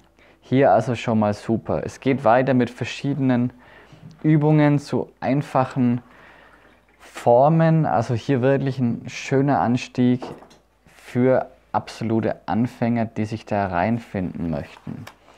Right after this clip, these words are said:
Jetzt springe ich mal ein bisschen weiter. Du siehst, da kommt relativ viel. Und zwar hier weiter hinten geht's dann schon eine Stufe höher. Also das heißt, am Anfang sind Grundsachen drin, die sehr wichtig sind für jeden Anfänger, ganz klar.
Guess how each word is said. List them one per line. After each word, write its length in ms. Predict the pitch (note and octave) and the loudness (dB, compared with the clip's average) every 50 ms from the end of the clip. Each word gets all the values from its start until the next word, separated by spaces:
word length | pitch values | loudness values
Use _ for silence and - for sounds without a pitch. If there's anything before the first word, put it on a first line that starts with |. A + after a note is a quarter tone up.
| - _ - | -12 _ -6
Jetzt 120 | C3 - | -6 -6
springe 280 | - - E3 F#3 F3+ D#3+ | -4 -2 0 0 0 0
ich 100 | D#3+ - | 2 2
mal 140 | D#3 D3 | 2 4
ein 80 | C#3 A#2+ | 4 2
bisschen 340 | A#2 A2+ - - A#2 G2+ F2+ | 2 0 -2 -2 -4 -2 2
weiter. 240 | G2 G2+ A#2+ C3 B2 | 2 2 2 0 0
Du 140 | A2 A2 | -2 -4
siehst, 320 | G#2 - - C3 - - - | -4 -2 -6 -6 -4 -4 -6
da 60 | G#2+ | -6
kommt 340 | - - A#2 G#2 G2+ G2+ F#2 | -4 -4 -4 -4 -2 -2 -2
relativ 500 | G2+ G#2 G#2 G2+ G#2 - - G2 F2+ - | -2 -2 -2 -2 -4 -6 -8 -8 -8 -8
viel. 420 | - - - A#2 C3+ D#3 F3 E3 - _ - - - - - _ _ _ _ _ _ _ _ _ _ | -8 -6 -2 0 0 0 -2 -4 -8 _ -20 -20 -20 -20 -20 _ _ _ _ _ _ _ _ _ _
Und 180 | G#2 G#2 G#2 - | -6 -6 -6 -6
zwar 640 | - - G2+ F#2+ G2+ G#2+ A#2 A#2+ A#2+ - - - _ _ - _ _ _ _ _ - - - - | -8 -6 0 2 2 4 4 2 2 0 -4 -8 _ _ -20 _ _ _ _ _ -20 -20 -10 -2
hier 420 | - B2+ C3+ D#3 D#3+ E3+ E3+ D#3+ - _ _ _ _ _ _ _ - _ _ - _ _ _ | 0 2 4 4 4 2 0 -4 -10 _ _ _ _ _ _ _ -20 _ _ -20 _ _ _
weiter 320 | - A2 A#2 G#2+ A#2 A#2+ A#2+ | -8 0 2 2 4 4 2
hinten 640 | A2 B2+ C#3+ D#3 D#3 - - A2+ D3 D#3+ D#3+ D#3+ D#3+ - - - - - - _ _ _ _ _ _ _ _ _ _ | 2 2 0 0 -2 -4 -4 -2 -2 -2 -2 -2 -6 -14 -20 -20 -20 -20 -20 _ _ _ _ _ _ _ _ _ _
geht's 220 | C#3 C3+ C3+ - | 0 0 0 0
dann 160 | - D3+ C3+ | 0 0 2
schon 160 | B2+ - C#3+ C3 | 2 2 2 2
eine 80 | C3 | 2
Stufe 460 | A#2+ - - - C3 C3 - - A2 | 2 0 -2 0 -2 0 2 0 0
höher. 300 | G#2 G#2+ A#2 A#2+ A#2 G2+ | 2 4 4 4 4 4
Also 200 | E2+ B1+ F2+ G#2+ | 2 2 0 0
das 160 | A2+ G2+ - - | -2 -2 0 0
heißt, 220 | G#2 G#2+ A2+ - | 0 0 0 -2
am 100 | G2+ E2 | -2 0
Anfang 400 | D#2+ G#2 A#2 B2 - A#2 A2+ A#2 | 0 0 0 0 0 0 0 0
sind 400 | A2+ - A2 G#2 G2 D#2 - - - - - - - | -2 -2 -2 -2 -2 -4 -6 -10 -14 -16 -18 -18 -18
Grundsachen 600 | - - D3 D#3 D#3 D#3+ - D3 C#3+ D#3 D3 C3+ | -6 -2 -2 -2 0 0 -2 -2 0 0 -4 -4
drin, 260 | - - D3 C#3 C3 | -4 -4 -4 -2 0
die 220 | A#2 A2+ G#2+ F2+ C#2 | 0 0 -2 -2 -4
sehr 280 | - - - G#2 F#2+ | -6 -2 0 0 0
wichtig 300 | G2+ A#2 A#2 - - C3 | 0 -2 -4 -4 -8 -8
sind 220 | - - C3+ C3 B2+ | -8 -6 -6 -8 -6
für 100 | - A#2 | -4 -4
jeden 240 | G#2+ G#2 G#2+ - E2+ | -2 -2 -2 -2 -2
Anfänger, 480 | C#2 D#2+ A2+ B2+ - C#3 C3 B2+ A#2+ | -2 -2 -4 -4 -6 -6 -4 -4 -4
ganz 380 | G#2 - C#2+ C#2 G2+ - - - | -4 -4 -4 -4 -4 -6 -10 -6
klar. 340 | - G#2 G#2 A2+ C3+ D#3 | -2 0 0 0 0 -2